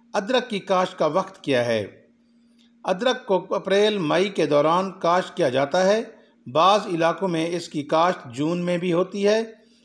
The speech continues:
परी मानसून के शुरू में इसकी काश्त कर देनी चाहिए। अदरक किस किस्म की ज़मीन में काश्त हो सकती है?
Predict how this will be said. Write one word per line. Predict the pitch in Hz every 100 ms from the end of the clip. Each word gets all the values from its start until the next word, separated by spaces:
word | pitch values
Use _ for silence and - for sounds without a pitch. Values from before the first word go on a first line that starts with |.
| _ -
परी | 214 226
मानसून | 180 170 160 185 202
के | 175 151
शुरू | 196 196
में | 180 160
इसकी | 160 -
काश्त | 160 175 165 156 -
कर | 165
देनी | 135 139 135
चाहिए। | 123 143 127 127 127 110 113 - _ _ _ _ _ _ _ _ _ _ _ _ _ _ _ _ -
अदरक | 185 233 233 - -
किस | 254 254 -
किस्म | - - 196 185
की | 175 170 196 - _ _ _ _ _ -
ज़मीन | 156 175 180
में | 156 147 151 -
काश्त | 180 156 147
हो | 139
सकती | 127 120 - 123
है? | 127 117 101 -